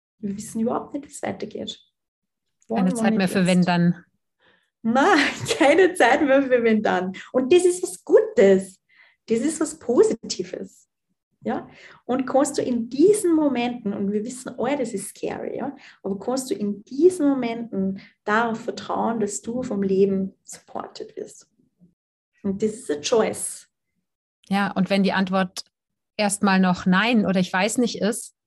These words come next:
Speaker 2: dann, wie du sagst, guck dahin.
Speaker 1: Ja.
Speaker 2: Hm? Dann
Speaker 1: Total.
Speaker 2: ist das die Aufgabe.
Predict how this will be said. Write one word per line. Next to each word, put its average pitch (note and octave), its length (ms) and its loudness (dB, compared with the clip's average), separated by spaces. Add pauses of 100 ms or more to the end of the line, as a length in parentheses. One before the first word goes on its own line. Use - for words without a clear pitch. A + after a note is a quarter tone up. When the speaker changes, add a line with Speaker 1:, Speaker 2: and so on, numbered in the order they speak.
(100)
Speaker 2:
dann, F#3+ 300 2
wie G3+ 60 0
du G3 120 0
sagst, G#3 440 -4
guck G3+ 220 -6
dahin. F3+ 520 -2 (880)
Speaker 1:
Ja. C4+ 460 -4 (920)
Speaker 2:
Hm? F#3 220 -8 (180)
Dann A3 140 0
Speaker 1:
Total. E3+ 160 -2
Speaker 2:
ist - 60 -4
das F#3 200 -4
die - 120 -4
Aufgabe. E3 600 -4